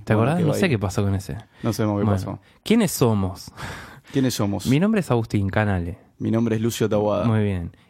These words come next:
Speaker 1: ¿Y qué vamos a hacer?
Speaker 2: Hablemos de música.
Speaker 1: Muy bien. Vamos, creo que el objetivo un poco es como, no sé, que te lleves alguna banda, algún dato, algo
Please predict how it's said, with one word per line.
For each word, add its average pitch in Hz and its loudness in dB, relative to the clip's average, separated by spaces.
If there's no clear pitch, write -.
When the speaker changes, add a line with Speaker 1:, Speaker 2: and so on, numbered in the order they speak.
Speaker 1:
¿Y 135 2
qué 208 2
vamos 151 0
a 113 0
hacer? - -4
Speaker 2:
Hablemos 127 2
de 120 4
música. 113 0
Speaker 1:
Muy 123 2
bien. 101 0
Vamos, 170 2
creo 226 0
que 127 2
el 117 2
objetivo 120 0
un 143 0
poco 165 0
es 120 2
como, 98 -2
no 117 2
sé, 117 0
que 98 -4
te 98 -6
lleves 127 -2
alguna 104 0
banda, 113 0
algún 107 0
dato, 120 0
algo 101 0